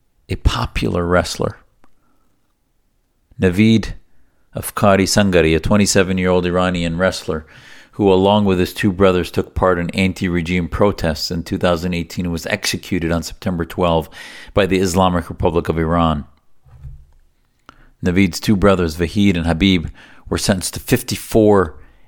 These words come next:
and twenty-seven years, as reported by Patkin Azarmir of the Investigative Project on Terrorism.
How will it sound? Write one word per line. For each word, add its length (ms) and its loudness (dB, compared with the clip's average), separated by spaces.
and 200 -4
twenty-seven 920 0
years, 540 -2
as 220 0
reported 360 2
by 120 2
Patkin 600 -2
Azarmir 600 0
of 140 -4
the 320 -2
Investigative 500 -4
Project 340 -4
on 120 -8
Terrorism. 580 -2